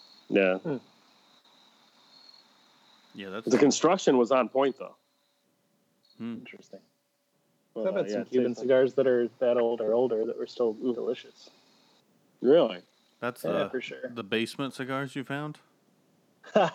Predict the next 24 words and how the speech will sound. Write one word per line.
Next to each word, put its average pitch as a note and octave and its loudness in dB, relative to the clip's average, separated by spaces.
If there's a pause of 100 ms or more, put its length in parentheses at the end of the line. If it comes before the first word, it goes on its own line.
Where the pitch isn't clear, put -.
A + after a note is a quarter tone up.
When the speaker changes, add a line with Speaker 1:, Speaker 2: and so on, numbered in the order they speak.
(380)
Speaker 2:
No, C#3+ 2 (160)
Speaker 3:
Oh. A2+ -6
Speaker 2:
those D#3+ 0
aren't B2 -8
Cuban. B2 -6 (140)
Those C#3+ 0
are B2 -4
cheap B2 -8
as A#2+ -10
hell. B2+ -6
Speaker 3:
<laughs> - -20 (1800)
Uh, F#2 -16 (220)
not G#2+ -12
the G2+ -10
Speaker 2:
But G2 -4
that D#3+ 4
was C3 -2
a, A#2+ -4
Speaker 3:
basement A2+ -6
Speaker 2:
that D3+ 2
was A#2 -2
Speaker 3:
selection. B2 -10
Speaker 2:
great. C#3 -4 (540)
Yeah. B2 -8